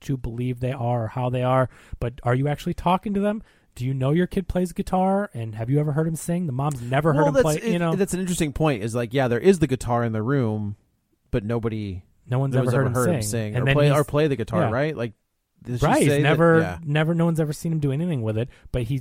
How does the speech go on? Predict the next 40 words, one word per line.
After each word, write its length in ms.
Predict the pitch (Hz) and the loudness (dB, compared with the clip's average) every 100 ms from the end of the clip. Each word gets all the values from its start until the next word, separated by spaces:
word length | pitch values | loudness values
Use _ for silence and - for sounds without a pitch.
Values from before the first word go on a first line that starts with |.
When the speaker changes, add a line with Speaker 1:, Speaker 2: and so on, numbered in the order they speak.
| - | -6
Speaker 1:
plays 300 | - 120 123 | -6 -2 -2
this 140 | 131 120 | -4 -4
beautiful 340 | 131 135 135 | -2 0 -2
music 400 | 123 185 208 139 | 0 0 2 -2
when 160 | 123 117 | -2 -2
later 240 | 120 117 | -2 0
on 180 | 127 147 | 0 0
we 60 | 123 | -2
see 160 | - | -2
this 120 | 117 | -4
video 300 | 107 120 120 | -2 -2 -2
from 220 | 117 120 117 | -2 -6 -2
rehab 380 | 156 131 113 | -2 0 -4
someone 320 | 113 117 110 107 | -6 -6 -6 -6
took, 280 | 117 117 | -6 -4
and, 280 | 117 107 123 | -6 -8 -10
and 320 | 123 110 113 143 | -10 -8 -8 -10
it's 220 | 107 - 113 | -12 -14 -8
really 300 | 113 110 110 | -6 -6 -6
amazing 400 | 110 113 110 107 | -4 -4 -4 -6
at 80 | - | -8
the 120 | 113 | -6
end 220 | 110 113 | -4 -4
and 100 | 113 | -6
everything. 300 | 110 107 123 - - - | -6 -6 -6 -10 -20 -8
So 120 | - | -2
it's 140 | 185 | 0
like, 320 | 196 180 165 - - | 2 2 0 -4 -10
do 140 | 156 | -4
you 80 | 180 | -2
know 140 | 190 | 0
your 160 | 185 185 | 0 0
kids? 520 | - 151 139 139 139 - - - _ _ _ | 0 0 2 0 -4 -16 -20 -20 _ _ _
Um, 400 | 127 120 113 127 - | -2 0 -2 -6 -6
are 100 | 123 | -2
you 80 | 131 | 0
paying 220 | - 131 | 0 -4
attention 440 | 131 - 120 - 120 | -4 -4 -4 -2 -2
to 60 | |
them? 280 | 117 117 117 | 0 -2 -4